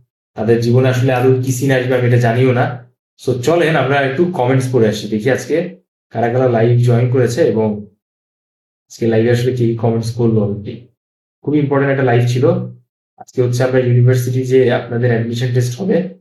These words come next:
তার প্রপার ডেট অ্যানাউন্সমেন্ট আমরা করে দিয়েছি। আর আমাদের যে সুপার সেশনের যে মডিউলটা আছে, সেটাও আমি শেয়ার করে দিয়েছি, কি কি থাকছে ওভারঅল সবকিছু। আর লাস্টে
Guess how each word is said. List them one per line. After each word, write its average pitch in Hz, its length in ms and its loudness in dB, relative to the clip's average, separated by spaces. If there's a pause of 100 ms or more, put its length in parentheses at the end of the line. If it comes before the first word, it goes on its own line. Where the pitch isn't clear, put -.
(300)
তার 113 280 0
প্রপার 123 720 0 (480)
ডেট 135 440 -2 (100)
অ্যানাউন্সমেন্ট 135 680 -2
আমরা 131 200 0
করে 139 280 2
দিয়েছি। 143 600 -2 (280)
আর 113 280 0
আমাদের 123 520 0
যে 151 360 2
সুপার 147 380 -2
সেশনের 156 560 0
যে 160 100 0
মডিউলটা 131 480 2
আছে, 117 220 0
সেটাও 123 320 0
আমি 127 100 -6
শেয়ার 120 260 -2
করে 123 160 2
দিয়েছি, 117 560 -2 (260)
কি 117 160 -4
কি 131 80 0
থাকছে 123 340 -2
ওভারঅল 127 240 2
সবকিছু। 131 480 -4
আর 107 160 -2
লাস্টে 120 400 0